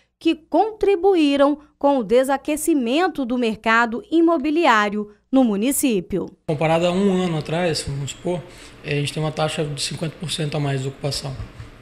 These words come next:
Speaker 1: Nesta outra imobiliária, a situação não é diferente. A taxa de imóveis disponíveis passa de trinta por cento.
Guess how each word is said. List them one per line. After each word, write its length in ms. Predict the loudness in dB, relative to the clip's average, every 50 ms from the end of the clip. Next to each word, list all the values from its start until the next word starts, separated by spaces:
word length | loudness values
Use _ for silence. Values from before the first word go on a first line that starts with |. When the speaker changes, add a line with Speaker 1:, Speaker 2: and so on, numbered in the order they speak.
| -12 _
Speaker 1:
Nesta 540 | -2 -2 0 0 -2 -2 0 4 4 4 4
outra 420 | 4 4 2 2 0 -2 -2 -2
imobiliária, 1000 | -2 0 -2 -2 -2 -2 -4 -4 -2 0 2 4 4 4 4 2 0 -2 -2 -2 0
a 180 | 0 0 0 0
situação 1000 | -4 -8 -10 -10 -4 0 0 2 2 0 -2 -4 -2 -2 -2 -2 -4 -6 -10 -12
não 640 | -10 -8 -6 -6 -4 -4 -2 -2 -2 -2 -2 -2 0
é 260 | 0 2 2 0 0
diferente. 840 | -4 -8 -10 -6 -4 -2 -2 0 -2 -2 -2 -4 -6 -8 -8 -12 -14 -16 _ _
A 140 | -2 -2 -2
taxa 720 | -4 _ 0 2 4 4 4 2 0 -4 -6 -6 -4 -4
de 180 | -4 -6 -8 -6
imóveis 840 | -2 -2 0 0 0 0 2 2 2 2 2 0 -2 -4 -4 -4
disponíveis 880 | -6 -8 -8 -4 -2 0 0 2 0 0 -2 -2 -2 -4 -4 -6 -10 -16 _ _ _ _ _ _
passa 540 | 4 4 4 4 2 -2 -4 -4 -4 -4 -6 _ _
de 180 | -10 -10 -10
trinta 640 | -10 -10 _ _ _ -6 -4 -4 -4 -4 -4 -6 -6
por 240 | -4 -4 -6 -6 -4
cento. 640 | -2 0 2 2 2 0 -4 -8 _ -12 -12 -12